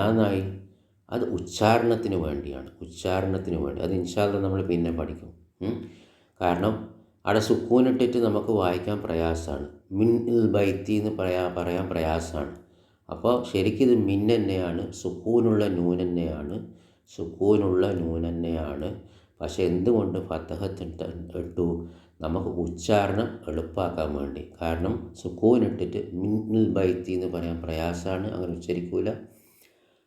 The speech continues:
പിന്നെയോ മിനൽ ബൈത്തി എന്ന് പറയുമ്പോൾ നമുക്ക് നാവിനൊരു എന്ത്, ആ പ്രയാസം നീങ്ങിക്കിട്ടും. അതുകൊണ്ട് ഉച്ചാരണത്തിനാണ് ആ സുക്കൂനുള്ള നൂനിന് ഫത്തഹ് ഇട്ടത്. അപ്പം മിനൽ ബൈത്തി.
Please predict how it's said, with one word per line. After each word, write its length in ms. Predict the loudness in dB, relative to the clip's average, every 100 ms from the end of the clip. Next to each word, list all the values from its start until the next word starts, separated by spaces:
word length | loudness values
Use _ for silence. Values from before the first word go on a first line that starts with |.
| -6
പിന്നെയോ 340 | 0 2 4 2 -2 -4
മിനൽ 340 | -2 2 4 4
ബൈത്തി 320 | 2 0 -2
എന്ന് 140 | -6 -4
പറയുമ്പോൾ 340 | -4 -6 -6
നമുക്ക് 380 | -6 -8 -8 -10 -10 -6
നാവിനൊരു 600 | -4 -2 -2 -2 -2 -2 -4 -10 -20 _ _ _
എന്ത്, 180 | -8 -6 -4
ആ 60 | -4
പ്രയാസം 640 | -4 -2 0 2 0 -2 -2
നീങ്ങിക്കിട്ടും. 580 | -2 -4 -8 -10 -12 -10
അതുകൊണ്ട് 400 | -6 -2 0 0 -4 -6
ഉച്ചാരണത്തിനാണ് 1160 | -16 -4 4 6 6 2 0 -4 -4 -4 -6 -6 -10 -18 _ _ -6
ആ 80 | -6 -2
സുക്കൂനുള്ള 640 | -4 -2 2 4 4 2 0 0
നൂനിന് 540 | 0 0 0 -2 -2 -4 -12 -20 _ _
ഫത്തഹ് 460 | -12 -10 -12 -12 -12
ഇട്ടത്. 380 | -10 -10 -8 -8 -8
അപ്പം 240 | -8 -4 -4 -4
മിനൽ 320 | -6 -4 -4 -4
ബൈത്തി. 460 | -4 -6 -8 -10